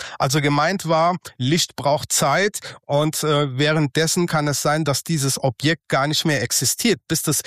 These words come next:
Info an uns kommt. Und das konnte ich nicht begreifen und das war vielleicht für mich auch so dieser Triggermoment, wo ich mich damit mehr beschäftigt habe. Und dann bin ich halt in den Thema Astronomie, sag ich mal, also den Virus habe ich mir eingeschnappt,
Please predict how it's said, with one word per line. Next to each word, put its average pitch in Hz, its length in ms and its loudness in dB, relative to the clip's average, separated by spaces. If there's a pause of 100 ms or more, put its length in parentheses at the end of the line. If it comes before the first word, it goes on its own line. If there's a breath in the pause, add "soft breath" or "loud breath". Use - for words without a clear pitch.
(180 loud breath)
Info 180 280 2
an 135 160 2
uns 175 260 2
kommt. 139 340 0 (380 loud breath)
Und 135 140 2
das 151 140 0
konnte 202 240 0
ich - 80 0
nicht 185 160 0
begreifen 180 480 0
und 165 100 2
das 160 160 0
war 180 140 2
vielleicht 175 320 0
für 170 100 2
mich 170 180 2
auch 139 120 0
so 160 120 0
dieser 139 280 0
Triggermoment, 147 720 0
wo 147 100 2
ich 151 160 0
mich 160 160 2 (460 loud breath)
damit 151 260 0
mehr 165 180 2
beschäftigt 123 560 -4
habe. 123 380 0 (400 loud breath)
Und 135 300 0
dann 143 240 0
bin 135 100 0
ich 139 140 0
halt 139 160 0
in 131 120 -4
den 131 180 0
Thema 135 340 2
Astronomie, 131 680 2 (320)
sag 120 180 -2
ich - 100 -4
mal, 123 100 0 (200 loud breath)
also 139 200 2
den 131 320 0
Virus 135 460 0
habe 117 120 -2
ich - 120 0
mir 123 140 2
eingeschnappt, - 640 -4